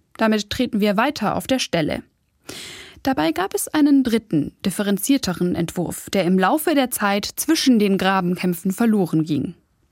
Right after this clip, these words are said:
Er traf eine wichtige Unterscheidung. Da standen auf der einen Seite sterbenskranke Menschen, denen der Zugang erleichtert werden sollte. Sie sollten auch Zugang zu assistiertem Suizid haben,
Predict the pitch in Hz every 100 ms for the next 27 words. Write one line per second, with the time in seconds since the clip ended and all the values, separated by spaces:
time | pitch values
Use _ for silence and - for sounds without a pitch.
0 | - - - _ _ 240 - 302 381 -
1 | 330 277 202 - 220 214 214 277 285 -
2 | 156 - - 185 - _ _ 214 185 254
3 | 370 285 240 - 233 185 214 277 311 214
4 | 180 190 277 - - 208 202 208 - 196
5 | 196 214 214 226 220 180 233 - - -
6 | 226 220 220 214 - 220 190 185 185 254
7 | 262 214 220 170 156 156 160 165 156 107
8 | - - - _ 220 226 240 370 226 175
9 | 165 - 226 202 170 180 - 190 190 -
10 | 190 190 180 185 165 190 - 170 165 156